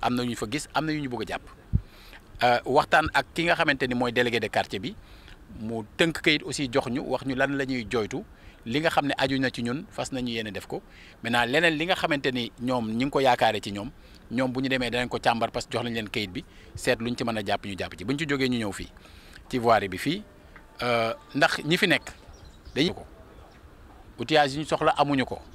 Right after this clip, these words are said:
mais am nañu yéene bi, foog ñu xëy si, foog ñu jéem a jàpp. Te dëkk bi dafa war a set. Tey jii am na programme bu fi nekk, ñu tudd ko programme national de gestion des déchets, muy programme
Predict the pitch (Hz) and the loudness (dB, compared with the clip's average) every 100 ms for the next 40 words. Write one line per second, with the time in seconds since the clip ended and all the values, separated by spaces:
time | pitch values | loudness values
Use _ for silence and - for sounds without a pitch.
0 | - - - - - - - 131 143 165 | -20 -20 -20 -20 -20 -14 0 2 4 2
1 | 160 151 147 143 139 135 - - 156 151 | 0 4 4 4 0 -6 -6 0 2 2
2 | - 151 - 240 - - 147 151 139 143 | 2 2 0 -8 -12 -4 -2 0 2 2
3 | 123 110 - - - - - - - - | 4 2 0 -18 -20 -20 -20 -20 -20 -20
4 | - - 139 160 127 170 139 143 139 - | -6 0 4 4 2 2 4 6 6 2
5 | 104 - - - - - 151 147 165 - | -4 -8 -20 -20 -6 2 4 6 4 4
6 | 143 139 151 135 131 123 120 135 120 123 | 4 4 4 6 6 4 2 2 2 2
7 | 123 127 123 127 120 117 113 - 113 104 | 0 -2 0 2 4 2 2 -2 -2 -2
8 | 98 110 113 101 92 98 160 135 143 135 | -2 -4 -4 -4 -4 -4 -2 -2 0 0
9 | 127 120 123 | 2 0 -2